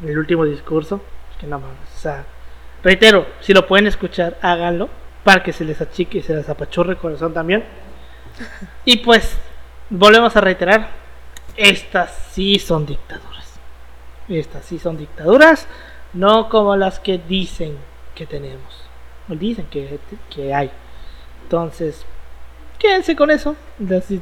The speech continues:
sea, nadie quiere vivir en una dictadura, pero también hay que saber identificar cuándo sí está en una y cuándo no, porque tampoco andes diciendo mamadas. Pero bueno,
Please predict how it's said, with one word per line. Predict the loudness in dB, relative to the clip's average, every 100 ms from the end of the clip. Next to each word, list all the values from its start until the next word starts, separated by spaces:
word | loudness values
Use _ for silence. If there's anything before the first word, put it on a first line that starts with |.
| -4
sea, | 2 4 4 2
nadie | 4 6 6 2 0 0
quiere | 2 2
vivir | 2 0
en | 0
una | -2 -2
dictadura, | -4 0 6 8 6 2 -14 -16 -16 -14 -12 -12 -12 -14 2
pero | 6 8
también | 6 4 4
hay | 2
que | 4
saber | 6 6 6 4
identificar | 4 2 4 2 2 2 0 0
cuándo | 4 6 8 6
sí | 4 2
está | 0 0
en | 8 8 8 2
una | -4
y | -6
cuándo | -2 0 0
no, | -4 -6 -8 -10 -10
porque | -4 -2
tampoco | 0 2 4
andes | 4 4 0
diciendo | 0 2
mamadas. | 2 0 -2 -6 -12 -14 -14 -14 -16 -4 6
Pero | 10
bueno, | 10 6